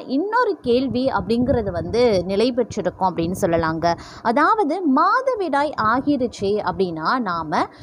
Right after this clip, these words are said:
அ, இந்த கார்த்திகை தீபத்தை வந்து ஏற்றலாமா? அப்படி மாதவிடாய் ஆகிருச்சு அப்படின்னா நாம என்ன செய்யணும்? மாதவிடாய் காலத்துல பெண்கள் விளக்கு ஏற்றாமல் இருப்பது எப்படி? இல்ல, விளக்கு ஏற்றணும் அப்படின்னா அது என்ன மாதிரியா நாம விளக்கு ஏற்றினா நமக்கு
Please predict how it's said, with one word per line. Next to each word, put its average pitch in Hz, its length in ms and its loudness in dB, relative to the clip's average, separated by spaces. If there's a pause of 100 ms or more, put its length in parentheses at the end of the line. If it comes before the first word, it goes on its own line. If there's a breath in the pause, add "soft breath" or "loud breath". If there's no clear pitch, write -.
(160 loud breath)
அ, 220 140 0
இந்த 392 280 0
கார்த்திகை 277 600 0
தீபத்தை 214 500 -2
வந்து 175 260 -2
ஏற்றலாமா? 180 920 -2
அப்படி 359 360 0
மாதவிடாய் 269 720 0
ஆகிருச்சு 208 440 -2
அப்படின்னா 190 500 -2
நாம 233 340 0
என்ன 190 260 -2 (100)
செய்யணும்? 175 440 -2
மாதவிடாய் 190 580 0
காலத்துல 285 480 0
பெண்கள் 214 460 -2 (240 loud breath)
விளக்கு 339 420 2
ஏற்றாமல் 240 720 0
இருப்பது 208 320 2
எப்படி? 196 600 0
இல்ல, 196 260 2
விளக்கு 262 400 0
ஏற்றணும் 240 600 2
அப்படின்னா 196 180 0
அது 220 260 0
என்ன 226 260 2
மாதிரியா 254 520 2
நாம 202 280 -2
விளக்கு 208 360 0
ஏற்றினா 196 460 0
நமக்கு 180 440 -2